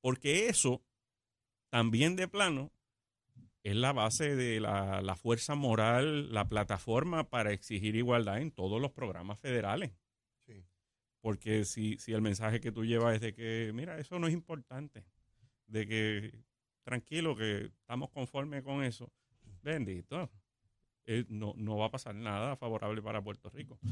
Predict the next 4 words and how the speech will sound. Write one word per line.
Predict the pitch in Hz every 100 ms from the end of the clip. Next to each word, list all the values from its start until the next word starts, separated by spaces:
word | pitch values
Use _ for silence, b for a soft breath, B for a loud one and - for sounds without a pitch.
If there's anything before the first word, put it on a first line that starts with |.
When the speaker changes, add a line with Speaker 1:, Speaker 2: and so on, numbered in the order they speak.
| B B B -
Speaker 1:
Le, | 127 139 - _
cu-, | 127 123
los, | 113 120 127 127 127 123 110 -
los | - 117 107